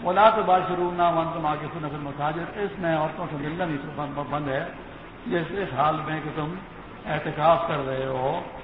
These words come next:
مسجدوں میں۔ عام طور پر آپ سنتے ہوں گے کہ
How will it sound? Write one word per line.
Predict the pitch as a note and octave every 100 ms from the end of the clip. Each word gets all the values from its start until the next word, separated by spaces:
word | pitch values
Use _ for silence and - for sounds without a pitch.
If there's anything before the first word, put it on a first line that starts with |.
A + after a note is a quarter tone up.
| -
مسجدوں | A3 - D#3 D3 B2
میں۔ | A2+ A2+ - - - - - - - - - - - - - - - - - - - - - - - - - - - - - - - - -
عام | F3 F#3
طور | G3 F#3
پر | F3+
آپ | F3
سنتے | F3+ F3+
ہوں | G3+ F3
گے | F3 E3
کہ | D#3+